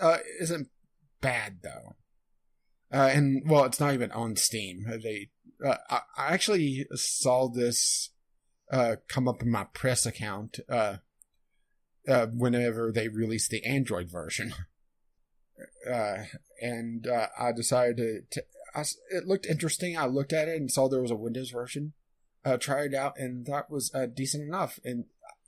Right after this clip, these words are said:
I'd say it is. Yeah, I mean, it's a ten dollar game, so, yeah, it's not, uh, it's in the, uh,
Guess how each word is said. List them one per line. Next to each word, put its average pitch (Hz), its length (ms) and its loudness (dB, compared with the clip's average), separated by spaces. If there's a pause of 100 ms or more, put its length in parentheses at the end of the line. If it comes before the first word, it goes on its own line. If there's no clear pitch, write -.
I'd 156 140 -6
say 311 240 0
it 269 120 -4
is. - 540 -2 (680)
Yeah, - 180 -6
I - 60 -12
mean, 147 180 0
it's 143 120 -2
a 131 140 2
ten 151 200 0
dollar 127 400 2
game, 92 340 -10
so, 95 300 -8
yeah, 113 220 -6
it's - 240 -14 (120)
not, 120 120 -6 (400)
uh, 143 120 0
it's - 440 -6
in 139 180 0
the, 120 340 -6
uh, 92 160 -4